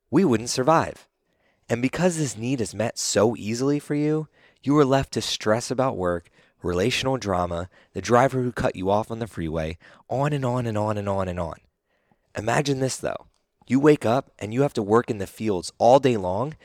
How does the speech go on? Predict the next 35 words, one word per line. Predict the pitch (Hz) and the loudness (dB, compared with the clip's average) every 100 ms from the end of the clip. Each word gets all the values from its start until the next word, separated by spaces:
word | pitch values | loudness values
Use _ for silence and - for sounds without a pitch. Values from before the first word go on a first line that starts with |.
| - - | -20 -10
to | 104 | -10
plant | - 120 - | -4 -4 -4
seeds | - 143 101 80 - _ - | -6 -4 -4 -6 -12 _ -10
so | - 110 | -4 -4
that | 113 | -2
you | 143 | 2
have | 170 | 4
enough | 127 107 107 | 4 0 -2
food | - 123 127 - | -2 -2 0 0
for | 98 | -4
the | 85 | -4
winter. | 90 113 - - - _ _ _ _ _ _ _ - | -6 -6 -8 -12 -16 _ _ _ _ _ _ _ -2
Now | 120 | 2
replace | 117 - 139 151 | 2 2 2 2
seeds | - - 104 113 156 - - _ _ | -2 -6 -6 -4 -6 -8 -14 _ _
with | 117 107 | -4 0
whatever | 110 117 156 151 147 | 4 4 4 4 4
it | |
is | 151 139 | 4 2
you | 113 | 0
truly | 107 - 139 135 | -4 0 0 0
need | 117 127 | -2 -4
to | 120 | -4
be | 107 | -4
doing | 92 135 123 | 0 0 0
with | 90 87 | -4 -6
your | 78 | -6
life. | - - - _ _ _ _ - | -8 -12 -20 _ _ _ _ -10
If | 107 | -6
you | 117 | -2
don't | 117 123 147 - | 4 4 2 -4
plant | 131 123 - | -6 -4 -4
your | 104 | -6
seeds | - 110 107 101 | -4 -4 -6 -6
now, | 87 90 92 117 147 | -4 -4 -2 -4 -4